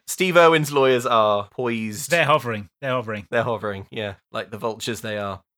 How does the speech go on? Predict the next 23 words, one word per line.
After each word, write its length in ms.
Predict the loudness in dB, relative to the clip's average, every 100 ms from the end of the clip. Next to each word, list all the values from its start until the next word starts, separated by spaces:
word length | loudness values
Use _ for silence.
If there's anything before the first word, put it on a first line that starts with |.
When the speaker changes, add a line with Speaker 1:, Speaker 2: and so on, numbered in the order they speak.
| -4
Speaker 2:
There's 280 | 0 2 0
a 60 |
sort 160 | 0 0
of 120 | 0
fishing 400 | -2 -2 -2 -4
scene 580 | -2 0 0 -2 -6 -4
where, 500 | 0 2 4 2 -2
um, 340 | -2 -2 -2 -6
Michael's 360 | -4 -4 -4 -4
trying 160 | -2
to 200 | 0 -2 -4 _
talk 180 | -6 -6
on 100 | -6
the 60 | -6
phone. 540 | -2 0 0 -4 -8
Uh, 260 | -6 -4 -4
he 80 | -4
gets 180 | -6 -6
a 60 |
bite, 400 | 0 0 0 -2
and 200 | -6 -6
the, 200 | -6 -8 -12 _ -12
the 120 | -12